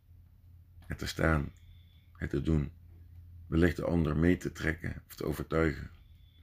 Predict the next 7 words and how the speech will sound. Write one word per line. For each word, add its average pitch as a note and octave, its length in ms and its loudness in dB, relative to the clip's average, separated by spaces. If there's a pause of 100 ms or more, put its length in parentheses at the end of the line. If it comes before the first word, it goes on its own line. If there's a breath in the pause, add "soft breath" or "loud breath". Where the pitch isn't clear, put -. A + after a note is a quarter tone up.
(1300 soft breath)
het, - 220 -12
eh, C#2+ 200 0 (800)
uiteindelijk - 680 2 (760)
te - 160 -16
doen, F2 340 6 (3500)
te - 100 -10
beginnen. C#2 460 0